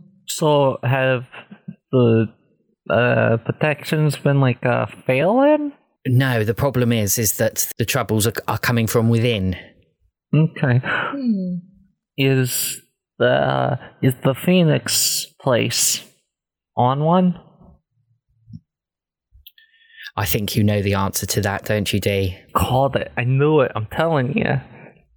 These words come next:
Speaker 1: That's where the fire stuff's gonna happen. So we gotta
Speaker 2: I'm going to ask you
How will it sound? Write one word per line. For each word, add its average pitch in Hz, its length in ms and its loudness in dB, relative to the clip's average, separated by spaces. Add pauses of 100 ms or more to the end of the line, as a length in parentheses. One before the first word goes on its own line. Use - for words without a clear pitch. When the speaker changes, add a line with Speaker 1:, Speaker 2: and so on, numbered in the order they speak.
(120)
Speaker 1:
That's 123 280 -2
where 139 100 2
the 123 100 -4
fire 131 340 -4
stuff's - 340 -4
gonna - 260 -2
happen. - 440 -2 (380)
So 113 120 0
we 117 140 -2
gotta 123 320 0
Speaker 2:
I'm 143 240 -2
going 139 260 -2
to - 180 -4
ask 120 380 -2
you 107 380 2